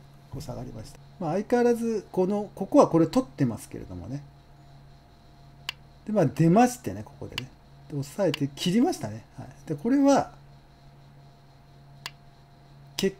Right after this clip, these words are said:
局、ここ、は-、跳ねて、これはコウにしようということですね、黒は。うん。まあ、相当悪いので、今。こうやってね。まあ、抜いて、コウですね。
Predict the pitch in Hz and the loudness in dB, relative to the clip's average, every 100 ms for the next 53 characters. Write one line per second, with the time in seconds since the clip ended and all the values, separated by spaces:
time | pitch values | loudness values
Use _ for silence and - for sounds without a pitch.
0 | - 240 233 240 160 170 170 - 233 - | -2 -2 2 0 0 -2 -4 0 -2 -2
1 | - - - - - - - 247 190 135 | -18 -20 -20 -20 -20 -12 -2 0 0 -2
2 | - 131 185 190 143 - 254 269 262 - | -2 0 4 4 2 2 6 8 6 4
3 | 262 160 - 101 - - 131 131 - 113 | 0 0 -4 -14 -14 -10 -8 -8 -8 -8
4 | - - - - - - - - 135 120 | -10 -14 -20 -20 -20 -20 -20 -14 -8 -8
5 | 110 143 135 226 233 240 220 214 151 - | -6 -4 -2 0 4 6 6 6 -2 -4
6 | 104 98 107 - - - - - - - | -8 -8 -10 -14 -14 -16 -16 -20 -20 -20
7 | - - - - 110 123 - - - - | -20 -20 -20 -20 -18 -18 -16 -16 -16 -20
8 | - - 160 127 120 123 - 185 202 165 | -20 -8 -4 -2 -4 -8 -2 2 2 0
9 | - - | -6 -16